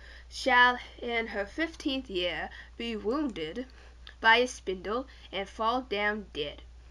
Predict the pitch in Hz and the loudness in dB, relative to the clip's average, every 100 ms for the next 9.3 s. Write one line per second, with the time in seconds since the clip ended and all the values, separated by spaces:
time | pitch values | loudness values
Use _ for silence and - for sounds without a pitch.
0 | - - - - - - - 294 311 320 | -20 -20 -20 -20 -18 -18 2 4 4 0
1 | - 339 539 480 - 339 339 320 285 311 | 4 8 8 6 -2 0 0 2 4 4
2 | 359 - 247 294 311 277 294 302 339 330 | 2 -6 -2 -2 -2 -4 -4 -4 -4 -4
3 | 220 220 - 302 320 370 320 285 294 294 | -6 -6 -10 -8 -6 -4 -2 0 0 -4
4 | 277 262 220 226 - - - - - - | -6 0 0 0 -6 -16 -16 -18 -14 2
5 | 247 - 240 214 262 320 294 277 269 254 | 4 4 0 8 10 10 6 -4 -4 -4
6 | 226 - 220 233 220 240 226 185 196 196 | -4 -4 -4 -4 -8 -8 -8 -8 -8 -6
7 | 196 196 - - 320 339 320 302 294 262 | -6 -6 -8 -6 -4 -4 -4 -4 -2 -4
8 | - - - - 220 208 214 202 - 214 | -10 -20 -10 -2 -2 -2 -6 -8 -8 -12
9 | 208 202 | -8 -8